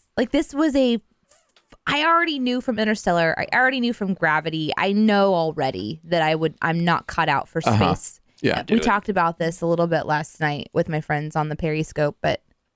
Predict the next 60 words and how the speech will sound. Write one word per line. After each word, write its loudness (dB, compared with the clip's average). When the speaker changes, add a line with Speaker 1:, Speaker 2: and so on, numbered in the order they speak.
Speaker 1:
oh 4
my -2
goodness. -6
I 2
would, 2
I 0
would 2
be 2
a 0
terrible 0
addition -2
to -2
any -2
space -2
Speaker 2:
<laughs> 2
Speaker 1:
mission. 0
Speaker 3:
But 2
would 2
you 0
do 2
it? 0
Speaker 1:
No. 2
Speaker 3:
Really? 0
Speaker 1:
No, 6
Speaker 2:
Oh, 4
Speaker 1:
I 2
really 0
Speaker 2:
I'd 2
do -
Speaker 1:
would. 4
Speaker 2:
it 2
in -2
a -4
heartbeat. 0
Speaker 3:
I 4
would 2
do 0
it 2
in 0
a 0
heart-, -4
I 0
Speaker 2:
You 2
Speaker 3:
know 2
Speaker 2:
cannot 2
pass -4
that 0
up. 4
Speaker 3:
one 2
hundred -2
percent. 4
Speaker 1:
I 2
would 2
absolutely 0
pass -2
it -2
up. 0
Speaker 2:
You 4
Speaker 3:
One 2
Speaker 2:
can't. 2